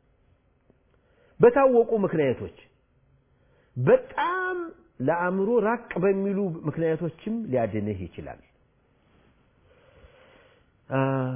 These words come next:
ሊያድኑ ይችላሉ አይችሉም ብለህ በምትጠራጠራቸው በትንሽ ምክንያቶችም ሊያድንህ ይችላል። ከዚያ የበለጠ ግን ያለምንም ምክንያት ሊያድንህም ይችላል አላህ።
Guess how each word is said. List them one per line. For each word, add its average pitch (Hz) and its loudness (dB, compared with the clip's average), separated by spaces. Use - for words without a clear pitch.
ሊያድኑ 254 2
ይችላሉ 254 0
አይችሉም 302 -2
ብለህ 240 4
በምትጠራጠራቸው 262 -2
በትንሽ 285 0
ምክንያቶችም 196 -2
ሊያድንህ 117 -4
ይችላል። 82 -14
ከዚያ 240 6
የበለጠ 262 8
ግን 330 2
ያለምንም 262 6
ምክንያት 254 0
ሊያድንህም 180 2
ይችላል 110 -4
አላህ። 87 -12